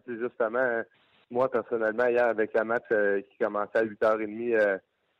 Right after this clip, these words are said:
à, à l'heure centrale, euh, tu sais, c'est, c'est, on n'est pas habitué à ça. D'habitude, ça commence à sept heures. Euh, notre préparation d'avant-match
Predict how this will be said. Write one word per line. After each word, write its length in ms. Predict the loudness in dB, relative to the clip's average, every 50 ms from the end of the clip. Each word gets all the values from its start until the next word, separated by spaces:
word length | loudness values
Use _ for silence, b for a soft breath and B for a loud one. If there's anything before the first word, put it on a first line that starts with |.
| _ -6
à, 100 | -2 -2
à 240 | 0 0 2 2 4
l'heure 240 | 4 4 4 4 2 2
centrale, 580 | 0 0 2 0 -2 -2 -2 0 0 0 0 0 0
euh, 260 | 2 2 4 4 2 2 0
tu 60 | -4 -6
sais, 80 | -4 -4
c'est, 240 | -4 -4 -4 -6 -8 -12
c'est, 80 | -16 -16 _ _ -2
on 140 | -2 0 2
n'est 100 | 2 2
pas 160 | 4 4 4
habitué 260 | 4 4 2 2 2
à 80 | 2 2 0
ça. 80 | 0
D'habitude, 360 | 0 2 0 0 -2 -6 -4 0
ça 100 | 0 0
commence 380 | 2 0 0 0 0 -2 0 0
à 100 | -2 0 0
sept 160 | -2 -2 2 2
heures. 240 | 2 2 2 0 -4 _ _ _ _ _ _ _ _ _ _ _ -4
Euh, 600 | 0 2 2 4 2 2 0 -2 -6 -8 -8 -10 -12 -10 -4
notre 200 | -2 -2 -2 0
préparation 640 | -2 -2 0 2 2 4 4 4 2 2 0 -2 0
d'avant-match 520 | 2 2 2 2 2 0 0 0 -2 -2